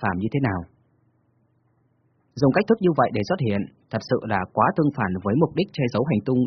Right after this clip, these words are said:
để đạt được vật mình muốn của chủ nhân chiếc xe kéo này. Nhưng mà đúng như là những gì Trạm Thai Thiền Đường đã nói, đại trưởng lão núi luyện ngục cũng là chủ nhân của chiếc xe kéo này lại không tiếc để cho những đầy tớ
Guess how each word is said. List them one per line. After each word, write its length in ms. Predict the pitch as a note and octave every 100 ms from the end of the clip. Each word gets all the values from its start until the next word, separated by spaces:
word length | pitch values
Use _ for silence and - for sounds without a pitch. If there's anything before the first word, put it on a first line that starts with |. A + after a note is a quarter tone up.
| A2+
để 80 | F#2+ G#2
đạt 100 | G2+
được 180 | G#2+ G2 -
vật 120 | G#2
mình 160 | G#2 G2 F#2
muốn 140 | G#2 G3+
của 200 | A2+ F#2+
chủ 120 | - G2 G#2+
nhân 120 | B2
chiếc 140 | - F3
xe 60 | B2+ A#2
kéo 100 | G2+ C3
này. 120 | F#2 E2+ _ _ _ _ _ _ _ _ _ _ _ _ _ _ -
Nhưng 120 | F3+
mà 120 | C#3+ A#2+
đúng 120 | A#2+
như 80 | F#3+ D3
là 80 | A#2
những 140 | A#2+ F#3
gì 140 | C#3 G#2
Trạm 120 | -
Thai 100 | D3+ C#3+
Thiền 140 | A#2+
Đường 160 | G2 G2 G2
đã 40 | G#2
nói, 140 | G2+ D#3 C4+ - _ _ _ _ -
đại 100 | C3 -
trưởng 180 | G#2+ G2+
lão 100 | A2+
núi 80 | B2
luyện 160 | F3 A2+
ngục 160 | G2+ - _ _ _ _
cũng 140 | E3+ F#3
là 120 | B2 -
chủ 100 | G#2
nhân 120 | B2 C#3+
của 100 | C3+
chiếc 160 | G2+ F3+ -
xe 60 | C3
kéo 140 | G#2 C#3 C3
này 100 | G2 F#2+
lại 80 | A2+
không 160 | - C#3+ C#3+
tiếc 160 | A#3 -
để 120 | - G2+
cho 100 | B2+
những 180 | B2+ F3 D3
đầy 100 | G2
tớ 80 | G2+